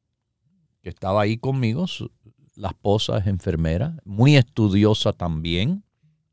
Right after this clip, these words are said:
Eh, me dice, "Bueno, tú sabes,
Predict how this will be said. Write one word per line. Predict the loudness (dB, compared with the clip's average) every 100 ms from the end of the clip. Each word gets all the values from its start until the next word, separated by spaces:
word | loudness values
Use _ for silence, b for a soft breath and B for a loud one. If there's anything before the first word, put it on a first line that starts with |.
| _ _ _ _ _ _ _ _ _ _ _ _ _
Eh, | 6 8 8 8 6 6 6 4 -2 _ _ _ _ _ -14
me | -4
dice, | -2 -2 -4
"Bueno, | -6 -6 -8 -12 -14 -20 _ _ _ -12
tú | -4
sabes, | 4 6 6 0